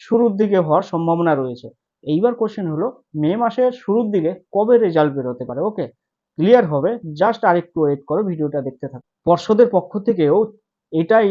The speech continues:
ডিমান্ড যে তারাও চাইছে রেজাল্টটা উচ্চ মাধ্যমিকের একটু তাড়াতাড়ি বের করে দেওয়ার চেষ্টা করছে তারা। ওকে, তাহলে এই সমস্ত কিছু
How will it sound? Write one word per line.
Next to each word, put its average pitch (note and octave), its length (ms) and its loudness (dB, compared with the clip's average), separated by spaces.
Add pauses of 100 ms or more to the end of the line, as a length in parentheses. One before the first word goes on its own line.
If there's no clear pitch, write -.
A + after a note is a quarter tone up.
(120)
ডিমান্ড E3+ 300 2 (100)
যে D3+ 160 0
তারাও D#3 320 4
চাইছে G3+ 300 0 (180)
রেজাল্টটা F#3+ 440 0
উচ্চ - 140 -12 (100)
মাধ্যমিকের G3 440 -2
একটু A3 120 -10 (100)
তাড়াতাড়ি F3+ 380 2
বের D#3 180 -2
করে D#3 180 0
দেওয়ার D3+ 240 -2
চেষ্টা C#3 280 -8
করছে A#2 280 -14
তারা। B2 220 -4
ওকে, G3+ 160 -6 (400)
তাহলে F3+ 240 2 (160)
এই G3 140 4
সমস্ত A#3 260 -4 (140)
কিছু B3 160 -2